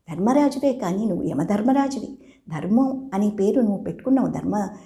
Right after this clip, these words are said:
ఆ పేరుని నీ పేరులో జత చేసుకున్నావు, కానీ నీకు ధర్మం లోపించినందున నువ్వు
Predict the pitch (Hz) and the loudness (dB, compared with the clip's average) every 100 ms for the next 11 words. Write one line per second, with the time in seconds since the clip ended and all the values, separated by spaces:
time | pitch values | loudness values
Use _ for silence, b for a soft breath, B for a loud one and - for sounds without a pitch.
0 | B B _ _ 170 165 170 - 156 165 | B B _ _ -2 0 0 -2 -4 -4
1 | - 175 226 285 226 269 208 185 156 - | -2 2 6 6 4 2 2 0 -4 -8
2 | - - _ _ _ - 214 226 269 202 | -14 -20 _ _ _ -4 2 4 4 0
3 | 190 269 285 277 - 208 147 - - _ | -2 -2 0 -2 -2 -4 -4 -10 -20 _
4 | - 165 196 180 190 - - - _ _ | -4 -2 -2 -2 -4 -6 -12 -20 _ _
5 | 180 185 - 170 - 180 - 202 247 196 | -6 -6 -4 -6 -8 -8 -2 2 4 2
6 | - 254 233 190 151 170 - 170 - B | 2 0 0 0 -2 -4 -6 -10 -12 B
7 | B - 175 175 214 - | B -8 -6 -2 -4 -6